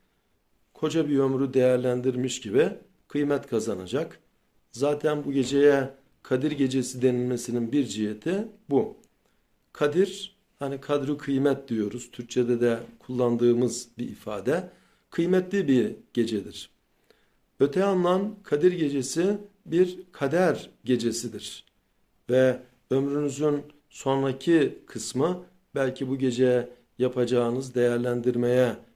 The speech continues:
göre şekillenecek. Bu noktadan baktığımızda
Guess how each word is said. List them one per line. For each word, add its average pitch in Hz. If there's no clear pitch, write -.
göre 131
şekillenecek. 120
Bu 180
noktadan 160
baktığımızda 127